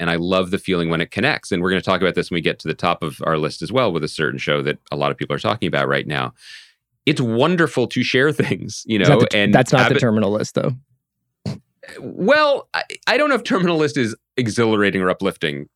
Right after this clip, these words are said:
Speaker 1: it, for necessarily the <laughs> right reasons at this moment, um, in American history. But Abbott Elementary is, you know, it, it's a, it's a The Office style
Speaker 2: Mm-hmm.
Speaker 1: mockumentary, multicam sitcom set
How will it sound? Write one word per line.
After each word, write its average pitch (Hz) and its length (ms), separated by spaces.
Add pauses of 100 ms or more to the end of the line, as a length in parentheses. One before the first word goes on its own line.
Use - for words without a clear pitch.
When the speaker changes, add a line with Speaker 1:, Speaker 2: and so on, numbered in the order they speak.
Speaker 1:
it, 104 200
for 104 160
necessarily 87 420
the 95 100
<laughs> 113 80
right 127 160
reasons 95 400
at 87 100
this - 180
moment, 98 460
um, 95 400
in 92 80
American 85 340
history. 80 440 (100)
But 101 300 (680)
Abbott 151 220
Elementary 135 640 (160)
is, 98 320
you - 60
know, 80 180
it, 71 260
it's - 160
a, 73 300
it's 71 160
a 69 240 (420)
The 90 280
Office 87 320
style 82 760 (420)
Speaker 2:
Mm-hmm. 95 120
Speaker 1:
mockumentary, 82 1000
multicam 87 540
sitcom 78 420
set 76 320